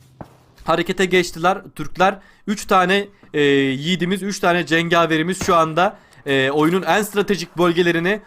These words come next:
Ruslardan, e, uzak tutmak için, e, konumlanmaya, e, ele geçirmeye çalışıyorlar.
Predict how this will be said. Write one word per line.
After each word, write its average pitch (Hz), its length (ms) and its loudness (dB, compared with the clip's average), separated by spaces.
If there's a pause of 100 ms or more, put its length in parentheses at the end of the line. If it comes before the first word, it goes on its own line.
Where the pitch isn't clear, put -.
(160)
Ruslardan, 190 640 0 (220)
e, 147 240 4
uzak 175 320 -2
tutmak 208 320 2
için, 202 340 -4 (1080)
e, 139 380 4 (200)
konumlanmaya, 190 840 2 (120)
e, 147 120 -2
ele 135 460 0
geçirmeye 190 460 -2
çalışıyorlar. 156 800 -2